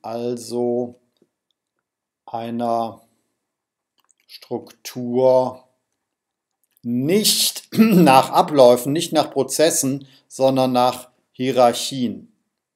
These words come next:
Ja, Sie merken schon, dass man hier in der Frage sozusagen auf eine Kontrastierung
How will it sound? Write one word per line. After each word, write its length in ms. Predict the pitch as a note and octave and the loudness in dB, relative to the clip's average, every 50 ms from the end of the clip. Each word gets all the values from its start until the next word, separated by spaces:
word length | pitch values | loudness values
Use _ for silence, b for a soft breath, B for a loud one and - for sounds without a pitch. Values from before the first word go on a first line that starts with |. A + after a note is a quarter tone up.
| _ _ _ _ _ _ _ _ _ _ _ _ _ _ _ _ _ _ _ _ _ _ _ _ _ _ _ _ _ _ _ _ _ | _ _ _ _ _ _ _ _ _ _ _ _ _ _ _ _ _ _ _ _ _ _ _ _ _ _ _ _ _ _ _ _ _
Ja, 260 | A#2 A#2 A#2+ B2+ - | -12 -10 -10 -10 -10
Sie 160 | B2 G#2+ A#2 A#2 | -12 -10 -8 -6
merken 500 | A#2 A#2 A#2+ B2+ C#3+ D3+ D3+ D3 C3 A#2+ | -2 0 2 2 2 2 0 -2 -4 -4
schon, 380 | - - B2+ A#2+ A#2+ B2+ B2+ | -4 -2 -2 0 0 0 0
dass 240 | A#2+ B2 A#2+ - - | -2 -2 -2 -4 -6
man 180 | B2+ A#2+ A#2 A2 | -6 -6 -6 -6
hier 260 | G#2+ B2 B2+ B2+ C3+ | -4 -2 -2 -2 -2
in 100 | B2 A#2+ | -2 -4
der 140 | A2+ A#2 A2+ | -6 -6 -8
Frage 840 | - - - - A2+ A2+ B2 B2+ C3 B2 C3 C3 B2+ B2+ B2 B2 b b b b b b b | -10 -14 -10 -6 -2 0 2 0 0 2 2 2 2 2 0 -6 b b b b b b b
sozusagen 920 | - - A#2+ A#2 A#2+ B2 A2+ G#2+ A#2 A#2+ B2 B2+ B2+ B2 B2+ B2 A#2+ B2 - _ _ _ | -12 -10 -10 -10 -10 -12 -6 0 2 4 4 4 2 0 -4 -6 -8 -10 -18 _ _ _
auf 180 | - A2+ - - | -18 -16 -8 -8
eine 240 | A#2+ A#2 A#2+ A#2+ A#2+ | -6 -6 -6 -8 -6
Kontrastierung 1300 | - B2 B2 B2 - - - A#2 A2+ - - - - C#3 C#3+ C#3+ D3 C3 C3+ C3+ C3+ C3+ B2 C3 | -4 -4 -4 -4 -6 -6 -8 -6 -6 -6 -8 -8 -8 -6 -4 -4 -2 0 0 0 -2 -2 -6 -10